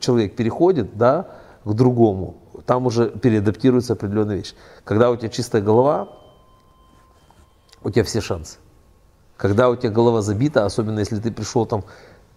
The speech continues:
пи-, после убытков, после пересиживания и всего остального, очень тяжело ломать.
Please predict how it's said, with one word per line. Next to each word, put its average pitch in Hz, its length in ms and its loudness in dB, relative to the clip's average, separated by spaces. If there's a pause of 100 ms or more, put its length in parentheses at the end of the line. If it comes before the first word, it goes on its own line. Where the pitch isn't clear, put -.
(140)
пи-, - 80 -6
после 123 320 2
убытков, 120 420 2
после 113 240 -4
пересиживания 110 800 0
и 104 40 -2
всего 107 260 -4
остального, 110 500 0 (600)
очень 113 280 4
тяжело 101 380 0
ломать. 92 280 -4